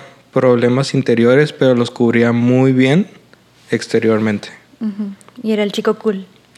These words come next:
Speaker 1: <laughs> Yo que sí.
Speaker 2: <laughs> El chico cool y
Speaker 1: Eso
Speaker 2: social,
Speaker 1: decían, eso decían.
Speaker 2: superior a los demás.
Speaker 1: Sí, pero todo está en mi mente, era un engaño.
Speaker 2: <laughs> Y bueno, entonces, eh,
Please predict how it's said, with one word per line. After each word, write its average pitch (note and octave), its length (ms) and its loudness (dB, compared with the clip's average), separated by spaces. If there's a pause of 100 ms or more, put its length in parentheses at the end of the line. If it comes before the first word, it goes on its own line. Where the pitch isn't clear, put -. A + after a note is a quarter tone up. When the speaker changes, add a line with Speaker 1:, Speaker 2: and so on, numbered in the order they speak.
(160)
Speaker 1:
<laughs> A#3+ 400 -2
Yo B2+ 220 2
que A#2 120 -6
sí. - 220 -10 (480)
Speaker 2:
<laughs> G#4 520 2
El A#3+ 60 -4
chico B3+ 180 2 (140)
cool B3+ 160 4
y B3+ 40 2
Speaker 1:
Eso B3 180 2
Speaker 2:
social, A3 320 2
Speaker 1:
decían, A2+ 260 2
eso A2+ 240 -2
decían. A2+ 280 -4
Speaker 2:
superior A3 360 0
a A3 40 0
los A3+ 160 2
demás. G#3 300 0
Speaker 1:
Sí, A#3+ 180 0 (640)
pero C3 160 2
todo B2+ 140 2
está C3 200 0
en C3 80 0
mi A#2 80 0
mente, A2 240 -2
era A2+ 100 -4
un A2+ 80 -6
engaño. A#2 240 -2 (360)
Speaker 2:
<laughs> - 360 -10
Y C4+ 120 2
bueno, C4 200 4
entonces, B3 500 2 (300)
eh, A3 680 0